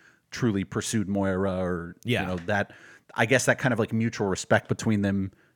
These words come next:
Speaker 1: in a sense that they both were there to kind of, like, enjoy or to share in the last bits of day of their days together, but not necessarily, at least in Moira's case, not necessarily in the way that she would have wanted for herself in life, but
Speaker 2: Yeah.
Speaker 1: getting some,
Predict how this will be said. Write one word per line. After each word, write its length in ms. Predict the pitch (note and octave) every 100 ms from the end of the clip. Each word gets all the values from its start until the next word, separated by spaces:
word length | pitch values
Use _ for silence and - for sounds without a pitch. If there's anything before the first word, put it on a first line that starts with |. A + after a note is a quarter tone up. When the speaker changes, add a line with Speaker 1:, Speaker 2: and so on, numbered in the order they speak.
| _
Speaker 1:
in 100 | A2+
a 60 | G#2
sense 300 | - A2 -
that 180 | - -
they 180 | G2 F#2 F2+ _ -
both 240 | G2 -
were 100 | G2
there 220 | F#2+ F#2
to 80 | F#2
kind 200 | - G2
of, 80 | F2+
like, 260 | F2+ F2 -
enjoy 480 | G2 F#2 F#2+ G2 F#2+
or 60 |
to 80 | E2+
share 280 | F2 G#2 G2
in 100 | F#2
the 80 | F2+
last 280 | F#2 F#2 -
bits 180 | G2
of 100 | F#2
day 260 | E2+ F#2+ F#2
of 140 | G2+
their 140 | F2+ F#2+
days 260 | F#2+ F#2+
together, 260 | - G2+ G2
but 320 | F2+ F#2 - -
not 320 | G#2+ G#2+ -
necessarily, 760 | A2 - G#2 A2 G#2 G2 G2 -
at 100 | A2+
least 200 | B2 A#2+
in 60 |
Moira's 340 | G2 A#2 A2+ G2+
case, 280 | - F#2+ -
not 140 | G2
necessarily 640 | F#2 - G#2 G#2+ G#2 G2
in 140 | F#2 F#2+ - - - - - -
the 80 | A2+
way 220 | G#2+ G#2+
that 180 | G2 F#2+ _ -
she 180 | - A#2+
would 120 | G#2+
have 80 | G2
wanted 260 | A2+ G#2+
for 100 | A2+
herself 300 | G2+ - G2
in 60 | G2+
life, 260 | F#2+ F#2+ -
but 140 | G2 _ _
Speaker 2:
Yeah. 260 | B2+ A#2 E2+
Speaker 1:
getting 260 | B2 A2 G2+
some, 440 | - A#2 G#2 G2